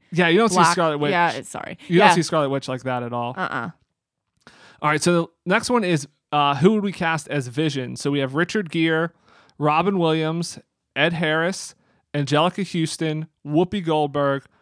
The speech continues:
Speaker 1: or Mark Harmon.
Speaker 2: These are interesting choices. You know, I, I think that, uh, this is kind of
Speaker 1: I
Speaker 2: where
Speaker 1: feel like to an extent they ran out of people a little bit. <laughs>
Speaker 2: Yeah, I, I, and I, I feel like they could have thrown some of those in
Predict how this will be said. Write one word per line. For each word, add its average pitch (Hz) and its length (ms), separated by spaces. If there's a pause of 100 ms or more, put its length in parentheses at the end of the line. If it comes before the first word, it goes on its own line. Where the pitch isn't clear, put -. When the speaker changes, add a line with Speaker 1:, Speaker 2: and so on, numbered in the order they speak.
(200)
Speaker 1:
or 139 100
Mark 139 400 (100)
Harmon. 131 580 (1080)
Speaker 2:
These 240 360
are 175 320 (280)
interesting 247 640
choices. 180 680
You 185 120
know, 170 140
I, 170 380
I 180 60
think 233 240
that, 262 80
uh, 226 180
this 214 220
is 247 160
kind 214 240
of 180 240
Speaker 1:
I 156 60
Speaker 2:
where 190 100
Speaker 1:
feel - 80
like 180 100
to - 100
an 247 60
extent 170 360
they 143 100
ran 135 240
out 139 160
of 185 80
people 240 420
a 220 60
little 247 160
bit. 262 140
<laughs> - 260
Speaker 2:
Yeah, 349 160
I, 247 680 (180)
I, 214 80
and 208 240
I, 262 180
I 262 100
feel 330 200
like 359 140
they 247 100
could 233 160
have 185 80
thrown 190 300
some 196 180
of 185 100
those 185 220
in 180 200